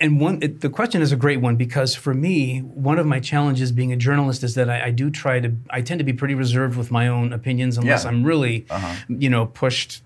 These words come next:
Speaker 1: to, to really say something, because it's just, it,
Speaker 2: Yeah, it's
Speaker 1: it,
Speaker 2: good
Speaker 1: it warrants
Speaker 2: journalism,
Speaker 1: it,
Speaker 2: yeah.
Speaker 1: right? But one of the things I love about film and, and fictional writing, you know, novels and things like that, is that I, it, it allows me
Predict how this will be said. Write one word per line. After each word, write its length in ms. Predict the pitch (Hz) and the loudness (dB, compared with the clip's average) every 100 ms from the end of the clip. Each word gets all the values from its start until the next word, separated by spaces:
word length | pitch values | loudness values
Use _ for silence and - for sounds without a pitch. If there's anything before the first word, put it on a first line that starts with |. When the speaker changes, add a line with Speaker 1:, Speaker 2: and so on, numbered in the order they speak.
| - | -8
Speaker 1:
to, 220 | 123 107 - | -6 -6 -8
to 240 | - 117 | -2 0
really 240 | 131 127 | 0 0
say 260 | 113 135 127 | 0 0 2
something, 460 | 117 117 117 113 110 | 2 0 0 -2 -2
because 420 | 117 117 104 104 | -2 0 0 -4
it's 160 | 113 | -8
just, 260 | 107 107 - | -8 -8 -10
it, 140 | 113 - - - | -14 -14 -20 -2
Speaker 2:
Yeah, 180 | - 285 | 2 2
it's 200 | 143 120 | 2 2
Speaker 1:
it, 40 | |
Speaker 2:
good 140 | - 139 | 4 6
Speaker 1:
it 80 | |
warrants 280 | 143 123 117 | 6 4 2
Speaker 2:
journalism, 60 | 120 | 0
Speaker 1:
it, 60 | |
Speaker 2:
yeah. 60 | 120 | 2
Speaker 1:
right? 220 | 113 - - - - - | 0 -2 -12 -14 -14 -4
But 80 | 127 | 0
one 160 | 139 180 | 2 2
of 80 | |
the 40 | 147 | 2
things 220 | 151 151 | 2 4
I 60 | 139 | 2
love 160 | 135 | 2
about 260 | 131 117 - | 2 0 -2
film 580 | - 214 147 113 110 117 - | -4 0 2 0 -2 -4 0
and, 560 | 123 120 117 113 123 - | 2 4 4 2 -2 -4
and 200 | 135 120 117 | -2 0 0
fictional 440 | 190 190 151 131 | -2 0 2 4
writing, 540 | 120 110 110 104 107 - | 4 2 0 -4 -8 -4
you 100 | 131 | -2
know, 320 | 110 107 110 | 0 -4 -8
novels 640 | 135 123 143 160 110 107 113 | -4 0 2 2 0 -2 -2
and 160 | 117 | 0
things 180 | 135 127 | 0 0
like 200 | 120 117 | 0 0
that, 260 | 156 151 139 | 0 0 0
is 160 | 120 | -2
that 220 | 120 113 - - - - | -2 -4 -8 -18 -18 -8
I, 120 | 131 | -8
it, 280 | 147 156 165 | -6 -8 -2
it 340 | 160 143 147 | 0 2 2
allows 400 | 135 131 170 180 | 2 2 2 2
me 360 | 147 127 120 | 2 2 2